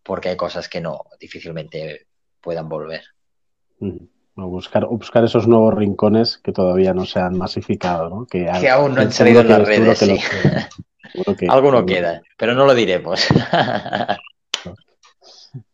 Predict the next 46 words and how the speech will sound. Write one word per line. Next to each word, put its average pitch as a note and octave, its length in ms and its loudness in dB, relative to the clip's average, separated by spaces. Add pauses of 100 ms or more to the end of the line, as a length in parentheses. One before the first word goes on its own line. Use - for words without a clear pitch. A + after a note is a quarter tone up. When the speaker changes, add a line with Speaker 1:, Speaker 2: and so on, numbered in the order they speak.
(1000)
Speaker 2:
Vale, A#2+ 400 6
bueno, A2+ 200 6
vamos B2 220 6
un - 60 -8
poquito C#3 220 6
justitos A#2+ 400 2
de G#2 100 4
tiempo, C3 460 6
¿vale? A2+ 220 6
Te, G2+ 260 4
te F#2 140 -4
pregunto G#2 300 -2
sobre A#2 180 2
dos A2+ 160 2
facetas A2+ 360 2
que - 80 -20
creo F#2+ 200 -2
muy G2 120 2
interesantes G#2+ 960 -4
y F2+ 300 2
lo F2+ 120 2
hacemos G2 300 -2
Speaker 1:
Venga. G2 200 -2
Speaker 2:
un F#2+ 60 -6
cuestionario G2 540 0
rápido E3 640 2
y, F#3 480 -4
y E2 80 -12
ya, E2 320 -6
bueno, F#3 260 -6
y E2+ 100 -16
luego E2 220 -8
ya F2+ 140 -6
te F#2 120 -12
preguntaré F2+ 440 -10
sobre, E2 720 -10
sobre, F#2 200 -8
bueno, F2 180 -8
dónde F#2 180 -6
te - 100 -6
pueden F#2 260 -8
encontrar - 440 -6
los - 200 -10
oyentes - 340 -16
que - 80 -12
les D#2 100 -12